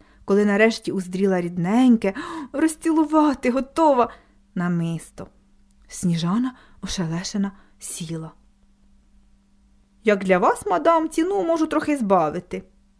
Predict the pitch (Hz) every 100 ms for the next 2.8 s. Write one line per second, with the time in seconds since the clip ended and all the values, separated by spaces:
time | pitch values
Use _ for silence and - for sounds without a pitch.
0 | _ _ _ _ 302 277 294 311 349 330
1 | 349 359 - 294 294 - 381 - 220 294
2 | - 214 185 175 170 170 160